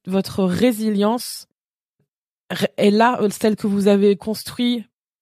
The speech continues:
en faisant face pro-, probablement au même challenge, est, est encore là. Et en fait, c'est comme un muscle. Vous construisez ce muscle de la résilience, de la confiance et de,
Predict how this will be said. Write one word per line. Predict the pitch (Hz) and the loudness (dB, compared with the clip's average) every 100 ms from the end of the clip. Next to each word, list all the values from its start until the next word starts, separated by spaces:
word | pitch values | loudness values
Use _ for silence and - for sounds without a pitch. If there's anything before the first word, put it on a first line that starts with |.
| - | -8
en | 196 | -6
faisant | - 185 190 | -4 -2 -2
face | - 196 - - | 0 0 -2 -14
pro-, | - 175 _ | -16 -16 _
probablement | - 165 170 170 180 180 | -2 0 2 2 2 2
au | |
même | 170 175 185 185 | 2 0 0 0
challenge, | - 165 208 220 - _ _ _ _ _ _ _ | 0 2 2 0 -2 _ _ _ _ _ _ _
est, | - - | 0 4
est | 202 | 4
encore | 190 196 180 | 4 2 6
là. | 202 233 | 6 6
Et | |
en | 185 | 4
fait, | - 233 | 2 -2
c'est | 196 | 0
comme | 220 | 2
un | 202 | 4
muscle. | 190 196 - 185 | 4 0 -2 -6
Vous | 175 | -6
construisez | - 190 - 202 202 | -6 -8 -4 0 0
ce | - | 2
muscle | 180 180 196 - - _ 175 | 0 2 -2 -4 -18 _ -2
de | |
la | 175 160 | 2 2
résilience, | 190 165 185 190 196 | 2 0 0 -2 0
de | |
la | 175 165 | 2 0
confiance | - 175 - 190 185 - - | -2 -8 -6 -6 -6 -8 -4
et | 180 | -4
de, | 156 | -4